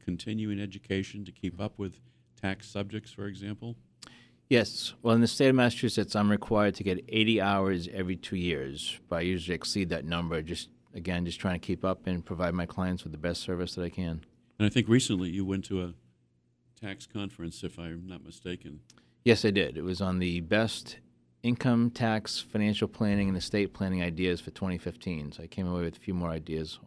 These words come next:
Speaker 2: from that
Speaker 1: How
Speaker 2: course, too.
Speaker 1: timely.
Speaker 2: Yes.
Speaker 1: Wonderful. Well, that's what we're talking about today.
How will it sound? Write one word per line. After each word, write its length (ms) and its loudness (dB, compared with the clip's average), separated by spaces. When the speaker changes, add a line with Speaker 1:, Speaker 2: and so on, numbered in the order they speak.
Speaker 2:
from 100 -4
that 120 -2
Speaker 1:
How 60 -4
Speaker 2:
course, 280 -4
too. 180 -6
Speaker 1:
timely. 460 -8
Speaker 2:
Yes. 240 -2
Speaker 1:
Wonderful. 340 -6
Well, 80 -8
that's 220 -6
what 80 -6
we're 80 -2
talking 480 -10
about 240 -8
today. 240 -6